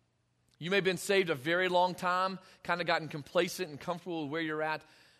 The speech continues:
Maybe it's time to reignite that excitement and joy and passion of your faith. Where's your faith at today? Is it really childlike? Or have you tried to make it into something that God never intended it to be? Maybe you've never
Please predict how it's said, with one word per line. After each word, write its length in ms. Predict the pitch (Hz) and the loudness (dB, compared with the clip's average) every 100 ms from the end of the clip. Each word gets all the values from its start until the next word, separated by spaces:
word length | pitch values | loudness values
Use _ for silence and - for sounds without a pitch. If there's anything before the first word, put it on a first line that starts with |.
| _ _ - | _ _ -6
Maybe 180 | 165 226 | -6 -4
it's 120 | - | -8
time 280 | - 202 185 | -6 -6 -6
to 280 | 180 151 139 | -6 -6 -6
reignite 720 | 147 185 165 131 143 147 147 | -6 -2 -2 -4 -6 -4 -4
that 140 | 131 | -6
excitement 560 | 120 - 139 131 131 98 | -8 -4 -2 -2 -8 -12
and 140 | 127 | -12
joy 360 | 117 135 131 117 | -6 -4 -4 -6
and 120 | 110 | -10
passion 420 | - 123 - 117 | -8 -8 -8 -14
of 140 | 107 | -14
your 100 | 113 | -14
faith. 320 | - 110 98 - - _ _ _ _ _ _ _ _ _ _ - | -12 -12 -12 -16 -20 _ _ _ _ _ _ _ _ _ _ -16
Where's 180 | 220 | -12
your 80 | 254 | -10
faith 320 | - 175 160 | -6 -4 -2
at 160 | 139 117 | -4 -4
today? 380 | 127 117 113 107 _ | -6 -8 -8 -12 _
Is 120 | 147 | -8
it 80 | 180 | -6
really 240 | 170 226 | -6 -8
childlike? 640 | - 190 185 196 190 196 - - _ _ _ _ _ _ _ - | -6 -4 -4 -2 -2 -4 -6 -20 _ _ _ _ _ _ _ -6
Or 60 | 156 | -4
have 80 | 156 | -4
you 60 | |
tried 220 | - 220 | -6 -6
to 80 | 214 | -6
make 240 | 156 170 175 | -2 -2 -2
it 80 | |
into 160 | 156 143 | -6 -6
something 440 | - 160 156 139 | -6 -6 -6 -8
that 260 | 127 123 127 | -8 -10 -8
God 240 | 135 143 | -8 -6
never 200 | 139 135 | -6 -6
intended 420 | 131 113 139 120 120 | -8 -10 -12 -10 -12
it 100 | - _ _ _ | -12 _ _ _
to 60 | 113 | -18
be? 160 | 98 - _ _ _ _ _ _ _ _ _ _ _ _ _ _ _ _ _ _ _ - | -16 -18 _ _ _ _ _ _ _ _ _ _ _ _ _ _ _ _ _ _ _ -4
Maybe 180 | 165 214 | -2 0
you've 160 | 190 | -2
never 580 | 175 170 170 156 127 110 | -2 -2 0 0 -6 -8